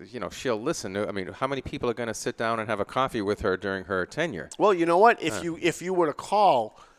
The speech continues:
Speaker 2: um, let's say you were to call Barry Feingold. Let's say Barry
Speaker 1: Hmm.
Speaker 2: Feingold wins his election. He's running for state senate in the Andover district. Uh, Barry doesn't return calls,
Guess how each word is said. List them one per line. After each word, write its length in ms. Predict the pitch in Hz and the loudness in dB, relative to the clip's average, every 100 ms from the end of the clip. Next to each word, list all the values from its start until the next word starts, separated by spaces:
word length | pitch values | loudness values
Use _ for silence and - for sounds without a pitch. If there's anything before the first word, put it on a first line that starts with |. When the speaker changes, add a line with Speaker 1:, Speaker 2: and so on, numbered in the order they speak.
| _ - | _ -6
Speaker 2:
um, 540 | - 120 120 120 117 - - | 0 2 2 0 -4 -8 0
let's 200 | 175 - | 0 4
say 120 | 233 | 0
you 180 | 202 202 | 0 -2
were 60 | |
to 80 | 180 | 0
call 180 | - 156 | 4 6
Barry 280 | 131 147 135 | 8 4 4
Feingold. 480 | - 127 117 101 | -2 -2 -4 -8
Let's 120 | 101 107 | -8 -4
say 100 | 135 | 0
Barry 200 | 135 127 | 2 2
Speaker 1:
Hmm. 100 | 95 | 0
Speaker 2:
Feingold 300 | 135 123 113 | -2 -2 -6
wins 300 | 120 123 117 | -6 -6 -4
his 180 | 120 | -4
election. 320 | 113 113 - 113 | -2 -2 -4 -10
He's 160 | 113 | -8
running 180 | 117 113 | -6 -8
for 120 | 107 | -8
state 240 | 98 110 - | -8 -8 -6
senate 220 | 110 104 | -8 -10
in 40 | |
the 100 | 107 127 | -14 -10
Andover 340 | 107 104 95 | -8 -8 -10
district. 460 | 95 95 98 85 _ _ - - - - _ | -10 -10 -10 -18 _ _ -20 -20 -20 -20 _
Uh, 120 | - 120 | -10 0
Barry 320 | 135 185 240 | 4 6 6
doesn't 180 | 202 190 | 4 2
return 280 | 170 165 | -2 -2
calls, 480 | 151 143 98 - - | 2 2 0 -6 -14